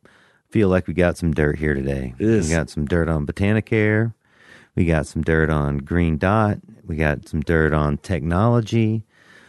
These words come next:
Speaker 1: We got a little glimpse into the future on how we think that things may lay out in the future.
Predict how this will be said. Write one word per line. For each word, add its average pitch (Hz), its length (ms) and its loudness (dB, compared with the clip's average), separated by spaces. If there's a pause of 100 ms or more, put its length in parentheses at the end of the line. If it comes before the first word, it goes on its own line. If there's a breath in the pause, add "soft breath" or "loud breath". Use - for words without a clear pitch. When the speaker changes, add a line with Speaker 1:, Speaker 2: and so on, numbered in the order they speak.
(180 soft breath)
Speaker 1:
We 95 100 -2
got 78 500 0
a - 80 -10
little 85 240 -2
glimpse 95 560 -2
into 104 240 0
the 82 100 0
future 110 580 -2
on 87 200 0
how 101 180 0
we 101 140 0
think 98 260 -2 (120)
that 85 200 -6
things 104 300 -2
may 92 240 0
lay 98 300 0
out 107 380 -2
in - 80 -14
the 92 60 -6
future. 113 640 -4